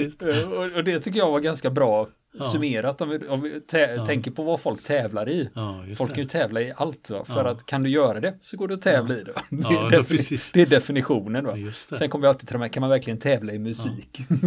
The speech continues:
Speaker 1: Ja.
Speaker 2: Det är
Speaker 1: Ja.
Speaker 2: liksom
Speaker 1: Och går det, går det bra i en tävling, då,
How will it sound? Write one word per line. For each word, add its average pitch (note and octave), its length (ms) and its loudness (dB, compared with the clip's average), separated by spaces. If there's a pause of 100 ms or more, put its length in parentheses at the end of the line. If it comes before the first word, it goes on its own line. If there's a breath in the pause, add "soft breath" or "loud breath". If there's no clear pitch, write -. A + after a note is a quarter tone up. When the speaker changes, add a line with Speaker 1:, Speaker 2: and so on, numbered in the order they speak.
(120)
Speaker 1:
Ja. C3 220 0
Speaker 2:
Det B2+ 60 0
är A2+ 80 -2
Speaker 1:
Ja. A#2 100 -2
Speaker 2:
liksom - 300 -16
Speaker 1:
Och B2 140 -8
går B2+ 120 6
det, C3+ 140 4
går C3 140 2
det C3+ 80 4
bra C3+ 220 2
i - 20 0
en A#2+ 80 -2
tävling, C3+ 600 -2
då, C#3 200 -4